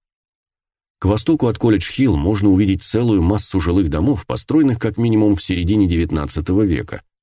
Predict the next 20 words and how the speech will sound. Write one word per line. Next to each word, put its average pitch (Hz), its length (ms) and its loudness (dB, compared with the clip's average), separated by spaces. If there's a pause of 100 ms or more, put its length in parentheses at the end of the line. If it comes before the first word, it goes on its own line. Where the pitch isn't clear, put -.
(380)
Они 87 300 -2
до 90 160 0
сих 87 260 -4
пор 107 200 0
впечатляют 80 560 -6
своим 76 320 -4
видом 87 300 0
и 80 40 2
ухоженной 92 480 0
территорией. 87 640 -2 (840)
Именно 90 440 0
эта 92 200 -2
часть 76 360 -4
города, 80 500 0
а 85 140 -2
не 87 120 0
район 107 300 0
колониальной 85 540 0
застройки, 85 720 -2 (440)
считается 143 560 -2